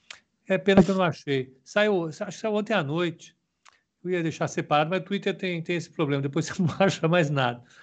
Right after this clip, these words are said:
Mas eu acho que, enfim, é, vale a pena, é, é, ficar atento para o que ele fala, eu sempre olho.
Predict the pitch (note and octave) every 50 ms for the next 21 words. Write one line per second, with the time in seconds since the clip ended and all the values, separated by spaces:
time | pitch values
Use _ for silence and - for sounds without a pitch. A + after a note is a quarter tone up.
0 | - - _ _ _ G3+ G#3 A3+ B3 G#3+ A3 G#3 G#3+ - B3 A#3 G3 D3 C3 -
1 | - _ _ _ _ _ _ _ _ - G#3 G#3 F#3 C#3 A2 E2+ - _ _ _
2 | _ _ - - - D#3+ D#3+ D#3 C#3 D3 F#3 G3 G3+ F#3 F3+ - E3+ E3 E3+ E3+
3 | E3+ F3+ E3 D#3+ D3 C3 B2 B2+ - _ _ _ _ _ _ _ _ _ _ _
4 | _ _ _ _ _ _ _ _ _ _ _ C3+ C3+ C#3+ D3 D3+ B2+ - - E3+
5 | E3 - D#3+ D#3 D3+ - - D3+ D3 C#3+ - _ D#3+ D3 - E3+ D#3+ D3+ D3 -
6 | - D#3+ D#3 D#3+ D#3+ D3+ - F3 E3+ E3 - - C#3+ B2+ A#2+ A2+ A2+ G#2+